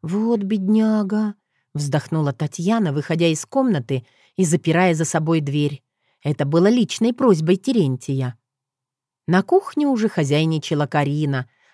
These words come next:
радостно просиявшая при виде Тани. "А я с утра летала над теремом. Правда, тут всё пропустила", немного погрустнела она.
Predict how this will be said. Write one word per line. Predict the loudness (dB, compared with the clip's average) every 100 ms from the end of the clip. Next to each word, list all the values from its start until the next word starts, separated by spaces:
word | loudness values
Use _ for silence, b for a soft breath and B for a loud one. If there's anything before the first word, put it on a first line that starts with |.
| 0
радостно | 4 4 2 -2 -2
просиявшая | 0 -2 0 -2 -2 0 0
при | 2
виде | 0 2 0
Тани. | 0 0 0 -2 -4 -8 _ _ _ _ _ -4
"А | 0
я | 2 2 0
с | -2
утра | 0 4 6
летала | 6 4 4 4
над | 4 0 -2
теремом. | 2 4 4 2 0 -4 _ _ _ _
Правда, | 0 2 2 2
тут | 0 -4 -4
всё | -6 0 0
пропустила", | 0 -2 -6 -6 -4 -2 0 -2 -6 _ _ _
немного | 0 2 4 2 0
погрустнела | -2 0 0 0 -2 0 0
она. | 0 -2 -4